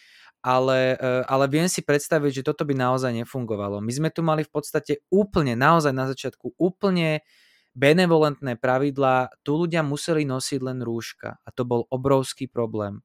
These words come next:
Následne prišla vakcinácia, tu nám na zlatej tácke ukázali, viete čo, máte tu na výber zo, zo štyroch vakcín. Tí ľudia napriek tomu, že im zadarmo mohla byť aplikovaná dávka s tým, že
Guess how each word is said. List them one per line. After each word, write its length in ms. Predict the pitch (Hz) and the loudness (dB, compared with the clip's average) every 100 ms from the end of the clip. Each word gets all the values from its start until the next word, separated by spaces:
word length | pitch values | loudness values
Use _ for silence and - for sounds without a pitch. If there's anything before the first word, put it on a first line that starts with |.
| _ _ _ | _ _ _
Následne 480 | - 139 - 160 147 | -2 0 2 0 -2
prišla 400 | - 151 - 131 | -4 -4 -2 0
vakcinácia, 1040 | 117 135 - - 170 151 151 - 139 135 _ _ - | 4 2 0 -4 0 0 0 0 0 -2 _ _ -4
tu 80 | 156 | 0
nám 160 | 156 | 2
na 160 | 147 147 | 4 4
zlatej 320 | 165 156 143 | 2 2 2
tácke 400 | 147 143 - - | 2 2 0 -2
ukázali, 480 | 135 143 139 135 131 | -2 0 -2 0 0
viete 240 | 139 147 | -2 -4
čo, 160 | - 143 | -6 -4
máte 240 | 139 147 | -4 -4
tu 80 | 143 | -4
na 160 | 131 135 | -2 -2
výber 320 | 151 135 120 | 0 0 0
zo, 400 | 117 120 110 113 117 | 0 0 0 -6 -14
zo 240 | - 120 | -8 -6
štyroch 480 | - - 180 151 123 | -4 2 4 4 4
vakcín. 560 | 120 - - 147 156 165 _ _ - | 0 -2 -6 -4 -4 -8 _ _ -4
Tí 80 | |
ľudia 320 | 139 165 170 160 | -2 0 2 2
napriek 480 | 147 151 165 - | 0 -2 -2 -2
tomu, 240 | 143 143 147 | -2 -2 -2
že 160 | 147 | -4
im 80 | 131 | -2
zadarmo 720 | 120 156 165 190 160 135 135 | 2 4 6 4 4 0 -2
mohla 320 | 147 135 151 139 | -4 -4 -2 -2
byť 80 | 127 | -4
aplikovaná 480 | 131 143 151 147 135 | -6 -6 -4 -4 -2
dávka 560 | 120 117 117 - 127 - _ _ _ - | -2 -2 -4 -4 -4 -6 _ _ _ -16
s 160 | - | -10
tým, 320 | - 147 151 | 0 2 2
že 320 | 135 135 127 | 0 2 0